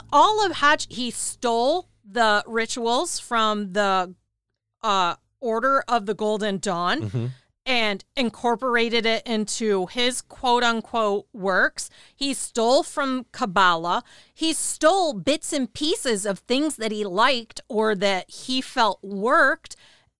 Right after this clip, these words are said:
Speaker 1: and just absorbed them and incorporated him into his shit and then tried to pass it off like it, it's his own unique thought.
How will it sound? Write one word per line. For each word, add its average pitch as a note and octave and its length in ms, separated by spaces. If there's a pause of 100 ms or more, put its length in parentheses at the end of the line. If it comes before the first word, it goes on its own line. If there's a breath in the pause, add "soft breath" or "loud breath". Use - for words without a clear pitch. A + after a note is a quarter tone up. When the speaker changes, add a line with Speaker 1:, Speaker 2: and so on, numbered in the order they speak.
Speaker 1:
and D4+ 280 (380)
just - 400 (400)
absorbed D#4 560
them F#3 220
and G3 80
incorporated D#4 800
him D4 320
into D#4+ 240
his G4 240
shit D#3+ 480 (300 soft breath)
and E4 180
then E4+ 140
tried F4+ 260
to F4+ 80
pass F4+ 380
it E4+ 80
off G4+ 260
like D4 240
it, D#4 180
it's - 400
his D4+ 480
own E4+ 240
unique E4+ 380
thought. F4 460